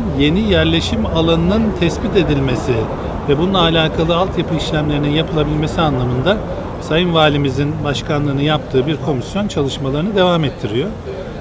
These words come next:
İnşallah bunu en kısa zamanda neticelendireceğiz. Diğer taraftan, e, Göynük-Nallıhan yolu üzerinden, e, Himmetoğlu'na bağlantı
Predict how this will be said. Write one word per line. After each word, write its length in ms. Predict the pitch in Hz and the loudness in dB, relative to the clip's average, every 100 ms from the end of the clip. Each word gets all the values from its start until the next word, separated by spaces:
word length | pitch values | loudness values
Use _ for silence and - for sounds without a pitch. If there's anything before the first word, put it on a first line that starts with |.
| - | -4
İnşallah 400 | 190 - 165 170 160 | -2 2 2 2 0
bunu 160 | 170 170 | 0 0
en 120 | 165 | -2
kısa 180 | - 147 | -2 -2
zamanda 400 | 139 135 135 160 | 0 0 0 0
neticelendireceğiz. 1000 | 143 139 139 131 123 110 104 170 196 - 131 | -2 0 2 2 0 -2 -2 -2 -4 -6 -2
Diğer 260 | 190 190 - | 2 2 2
taraftan, 460 | 143 135 - 196 | 2 2 0 0
e, 40 | 226 - - - - - 131 127 127 127 127 131 147 - - - - - - - 107 | -2 -8 -10 -8 -6 -4 0 0 2 0 -2 -6 -8 -8 -12 -12 -14 -12 -12 -10 -2
Göynük-Nallıhan 1300 | 156 190 180 175 - - - - 139 151 175 165 151 131 - 131 | 4 4 4 0 -4 -10 -10 0 4 4 6 4 4 0 -2 2
yolu 180 | 147 165 | 4 4
üzerinden, 680 | 147 131 139 135 135 151 117 | 2 4 6 6 6 4 2
e, 1080 | - - - - - 110 95 113 113 107 | -2 -6 -10 -10 -10 -10 -6 -4 -2 -2
Himmetoğlu'na 720 | 135 143 180 185 165 151 139 135 | 0 0 2 2 2 0 0 2
bağlantı 480 | 139 143 143 - | 2 2 0 0